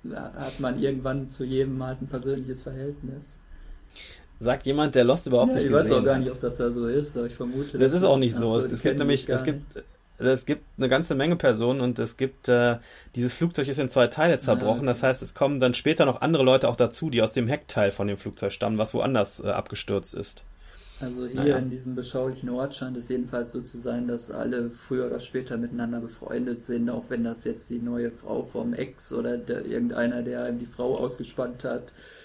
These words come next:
Speaker 1: da muss man dann halt mal drüber hinwegsehen und,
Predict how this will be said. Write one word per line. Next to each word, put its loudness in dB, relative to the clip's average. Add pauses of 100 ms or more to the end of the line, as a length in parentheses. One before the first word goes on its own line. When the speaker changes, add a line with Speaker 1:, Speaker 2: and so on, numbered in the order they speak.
(220)
Speaker 1:
da -2 (200)
muss -2
man 2
dann 0
halt -4
mal 0
drüber 2
hinwegsehen 2
und, -2